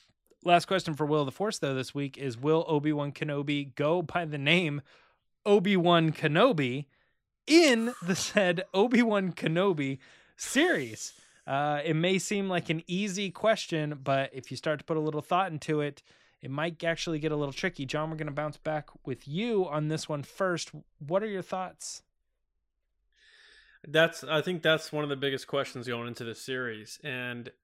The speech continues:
Speaker 2: i-, if they wanna preserve that continuity where he s-, hears the name and he's so j-, j-, jarred by it when he hears it in A New Hope and says, "That's a name I haven't heard in a long time.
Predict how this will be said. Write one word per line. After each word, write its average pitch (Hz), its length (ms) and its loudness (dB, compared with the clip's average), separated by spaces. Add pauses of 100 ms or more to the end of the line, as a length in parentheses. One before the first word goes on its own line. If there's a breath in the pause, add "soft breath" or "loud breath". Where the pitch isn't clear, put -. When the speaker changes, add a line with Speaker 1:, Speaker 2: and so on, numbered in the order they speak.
(120)
Speaker 2:
i-, 165 80 -16
if 147 460 -8
they 135 180 -2
wanna 139 380 -2
preserve 143 480 -2
that 131 180 -4
continuity 131 640 -6
where 120 240 -6
he 120 380 -10 (640)
s-, - 100 -20 (100)
hears 160 240 0
the 135 100 0
name 131 420 0
and 123 80 -4
he's 123 140 -8
so 127 160 -4
j-, 117 220 -16
j-, - 160 -16 (320)
jarred 131 420 0
by 113 220 0
it 113 120 -6
when 117 120 -10
he 113 100 -10
hears 127 240 -4
it 117 100 -6
in 120 80 -14
A 120 80 -10
New 113 180 -8
Hope 127 180 -6
and 113 100 -14
says, 113 180 -8
"That's 120 220 -8
a 123 60 -8
name 120 200 -8
I 120 40 -4
haven't 113 220 -10
heard 131 420 -6
in 113 100 -12
a 110 60 -14
long 110 280 -12
time. 127 460 -8